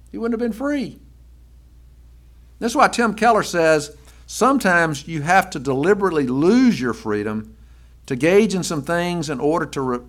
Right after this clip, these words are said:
to release yourself to a richer kind of freedom," which leads me to the third principle. In order to truly be free, you sometimes have to give up your freedom.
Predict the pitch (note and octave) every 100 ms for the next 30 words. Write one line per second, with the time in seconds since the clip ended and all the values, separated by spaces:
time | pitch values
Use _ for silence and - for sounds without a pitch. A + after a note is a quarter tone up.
0 | - - C#3 A#2 A2+ C#3+ G#3+ G#3+ C3 A2
1 | B2+ A#2 B2+ - C#3 A#2+ A2 D3 G#3+ D#3+
2 | D3 - G3+ G#3 G3 A#2 - A2 G2+ F#2
3 | - - - - - - - - - -
4 | C#3+ C#3+ E3 G#3 G3 D#3 D3 D3 C3 -
5 | D3+ D3+ - F3+ F3 A#2 F2 - - -
6 | - - _ - _ - - _ - _
7 | - _ - - - - C3 C#3+ A3+ A3
8 | F#3+ - - F#3+ G#3+ F3+ F#3 F#3 - G#3
9 | B2+ G2 - _ _ _ _ B2+ B2 F#3
10 | A3 G3 B2 A#2+ B2 C#3+ - A2+ C#3+ D3
11 | D3+ C#3+ - - _ - C#3+ - G3+ A#3+
12 | C3+ F2